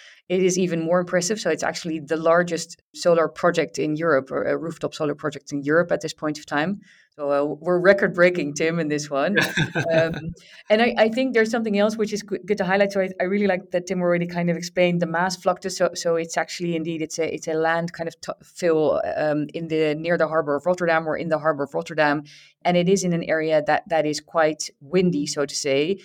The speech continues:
Speaker 1: So I think it's not only that we had challenges of, okay, how many megawatts can we put on the roof and, and how can we make it kind of sustainable and how can we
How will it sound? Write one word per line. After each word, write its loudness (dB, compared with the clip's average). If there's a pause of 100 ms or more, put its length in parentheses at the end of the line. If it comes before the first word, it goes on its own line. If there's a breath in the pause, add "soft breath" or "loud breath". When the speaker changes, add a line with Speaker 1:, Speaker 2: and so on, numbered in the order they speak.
(160 loud breath)
Speaker 1:
So 0
I 4
think 0
it's -6
not 4
only 2
that 4
we -6
had -4
challenges -2
of, -12
okay, -6
how 0
many 2
megawatts 0
can -10
we -4
put -2
on 0
the 0
roof -2
and, -12
and -6
how 4
can -4
we -2
make -4
it -6
kind -4
of -10
sustainable 0
and 0
how 0
can -4
we -4